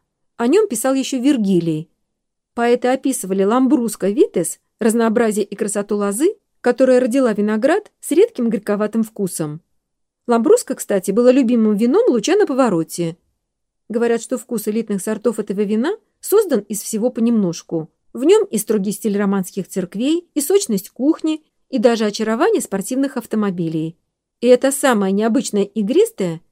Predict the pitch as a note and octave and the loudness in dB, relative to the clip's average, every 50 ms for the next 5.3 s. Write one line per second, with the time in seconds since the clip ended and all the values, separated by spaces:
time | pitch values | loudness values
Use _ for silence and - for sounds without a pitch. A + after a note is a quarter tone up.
0 | _ - - F4 A#4+ A#4+ D#4+ A#3 G3+ G3+ G3 A3 A3+ A3+ A3 G#3+ G3+ G#3 G3+ - | _ -4 -2 0 2 2 0 0 0 0 0 0 0 0 -2 -4 -4 -6 -8 -6
1 | - F#3+ E3+ E3+ - E3+ E3 D#3 E3+ - _ _ _ _ _ _ _ _ - A3 | -4 -2 -4 -2 -4 -6 -8 -8 -10 -14 _ _ _ _ _ _ _ _ -6 -4
2 | G#3+ A#3+ A3+ G3+ A3 G#3 A3+ A3 A3 A#3+ - A#3 A3+ - - C4 C4+ - C4+ A3+ | -4 -4 -4 -4 -6 -8 -6 -4 -4 -4 -4 -6 -8 -8 -8 -10 -6 -4 -4 -2
3 | G3 F3+ F3 - - - G3+ - A#3+ A#3 - B3 G#3+ G3+ G3 F#3+ F#3 F3 G3 G#3 | -2 -4 -6 -6 -8 -8 -6 -4 -4 -4 -2 -2 -2 0 0 -2 -2 -2 -2 0
4 | A3+ D#4+ G#4+ A4 - A3+ F#3+ - - A3 A3+ A3 G#3+ G#3+ G#3 - - F#3+ F#3 E3+ | 0 0 -2 -2 -4 -6 -8 -4 -4 -4 -2 -2 -2 -4 -4 -6 -6 -4 -2 -2
5 | D3+ D#3+ D#3+ D#3 D3+ D#3+ | -2 -2 -4 -6 -6 -8